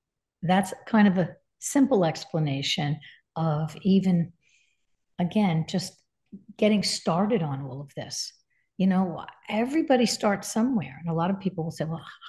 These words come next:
how can I charge? How can I charge?" Well, it's, it's, it's a barter system. It, it's just what went on many, many years ago with beads and furs and skins and food and so on and so forth. There has to be some kind of an exchange,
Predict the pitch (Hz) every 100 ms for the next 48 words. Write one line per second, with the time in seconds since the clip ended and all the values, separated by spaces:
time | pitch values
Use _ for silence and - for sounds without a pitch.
0 | - 123 143 - - 175 165 202 254 302
1 | 208 - 170 165 170 - 269 220 - -
2 | 220 254 233 - - 254 - - 254 208
3 | 226 294 302 - 156 - - 131 - -
4 | - - 202 214 202 - 277 - - 226
5 | 240 262 262 254 240 269 302 285 277 277
6 | 277 254 262 262 165 175 - 208 240 247
7 | - 180 165 - - - 254 269 214 208
8 | 170 - 247 240 277 220 202 165 - 247
9 | 262 277 226 190 - - _ - - 226
10 | 220 226 208 254 302 - 151 151 - -
11 | _ _ - 233 - - 339 - 311 247
12 | 220 - 233 226 220 202 196 190 180 -
13 | - 190 175 160 143 143 -